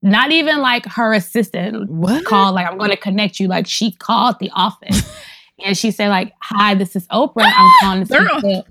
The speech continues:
Speaker 1: I'm calling to speak to Carlene." And I, I thought she was,
Speaker 2: <laughs>
Speaker 1: no, no. She said, "Hi, this is Oprah." And I said, "Oh, one moment. Let me connect you to Mister Combs." She said, "No, I wasn't calling to speak to him. I was calling to speak to you and say thank you.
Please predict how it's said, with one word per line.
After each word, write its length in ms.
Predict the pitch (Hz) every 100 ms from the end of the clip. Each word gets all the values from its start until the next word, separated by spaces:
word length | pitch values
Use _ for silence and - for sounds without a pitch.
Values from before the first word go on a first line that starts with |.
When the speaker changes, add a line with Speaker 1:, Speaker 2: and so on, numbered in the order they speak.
| _ _ -
Speaker 1:
I'm 80 | 247
calling 340 | - 285 302
to 100 | 294
speak 280 | - 285 240
to 100 | 269
Carlene." 600 | - 247 233 294 403 311
And 320 | 226 214 202 - -
I, 180 | - 214 -
I 100 | 415 -
thought 220 | 349 330 311
she 200 | 330 320
was, 240 | 262 240
Speaker 2:
<laughs> 200 | 311 -
Speaker 1:
no, 220 | 370 359
no. 240 | 320 269 220
She 200 | 330 339
said, 240 | 302 277
"Hi, 500 | 277 302 320 311 262
this 160 | 269 277
is 120 | 233
Oprah." 480 | 226 294 - 226 196 - - - -
And 120 | 247
I 120 | 254
said, 320 | 262 233 233 -
"Oh, 200 | 254 262
one 180 | 269 262
moment. 320 | 254 262 240
Let 120 | 214
me 120 | 220
connect 320 | 208 214 208 233
you 80 |
to 100 | 208
Mister 280 | 202 202 202
Combs." 420 | - 214 202 190
She 100 | 185
said, 160 | 240 254
"No, 100 | 254
I 60 | 269
wasn't 280 | 294 247 -
calling 380 | 196 196 185 175
to 120 | -
speak 220 | - 208
to 60 | 170
him. 200 | 196 185
I 140 | -
was 120 | 196 -
calling 220 | 208 196
to 80 | 185
speak 240 | - 202
to 100 | -
you 180 | 190 202
and 140 | 185 -
say 240 | 180 160
thank 260 | 196 196 185
you. 120 | 185